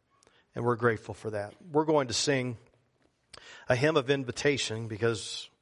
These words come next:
that's what we must be doing, where we talk about this beautiful hymn. I heard the bells on, um, on Christmas Day, where it's talking about peace on earth. This peace that God gives is not anything that we can procure on our,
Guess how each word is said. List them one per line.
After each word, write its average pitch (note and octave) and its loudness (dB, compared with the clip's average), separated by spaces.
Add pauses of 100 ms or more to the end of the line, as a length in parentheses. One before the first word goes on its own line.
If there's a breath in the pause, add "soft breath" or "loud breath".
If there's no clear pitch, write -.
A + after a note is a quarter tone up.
(480 soft breath)
that's C3 0
what B2+ 2
we B2 0
must A#2 0
be B2 -2
doing, A2+ 0
where A#2 2
we A2+ 0
talk - 0
about A#2 2
this - -2 (540 loud breath)
beautiful C3 2
hymn. C3 2
I A#2+ 6
heard B2+ 2
the B2 0
bells B2 2
on, A#2+ 0
um, A2 -4
on A#2 -4
Christmas - -2
Day, B2 2
where A#2+ 2
it's A2+ -2
talking D3 0
about A#2 0 (540 loud breath)
peace C#3 0
on B2+ 2
earth. B2 0 (1040 soft breath)
This C#3 4
peace - -2 (640 soft breath)
that C3+ 4
God C3+ 4
gives C3+ 2
is A#2 -2
not C#3 4
anything C3+ -2
that B2+ 2
we C3+ -2
can C3+ -4
procure C3 0
on A#2 0
our, A#2 2